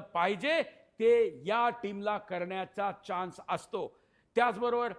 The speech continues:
फ्लाईटमध्ये कोण व्हीआयपी चाललेला आहे, याची मोमेंट ऑपरेशन करणाऱ्या कंपनीला आधी येते. मग ते आपल्या एक अधिकाऱ्याला त्या व्यक्तीला पायलट करण्यासाठी नियुक्त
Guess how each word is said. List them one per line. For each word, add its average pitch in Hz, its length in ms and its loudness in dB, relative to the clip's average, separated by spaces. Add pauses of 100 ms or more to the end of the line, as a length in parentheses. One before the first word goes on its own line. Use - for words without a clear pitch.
(140)
फ्लाईटमध्ये 226 480 0
कोण 254 260 -4
व्हीआयपी 233 400 -2
चाललेला 233 440 -2
आहे, 220 460 -8
याची 233 260 0
मोमेंट 240 520 -4 (200)
ऑपरेशन 240 460 -2
करणाऱ्या 240 420 -2
कंपनीला 240 520 -4
आधी 180 340 0
येते. 269 320 2 (300)
मग 254 200 0
ते 285 60 4
आपल्या 262 240 4
एक 262 60 2
अधिकाऱ्याला 269 600 0
त्या 262 160 -2
व्यक्तीला 262 480 -2
पायलट 254 460 2
करण्यासाठी 262 680 -4
नियुक्त 247 380 -4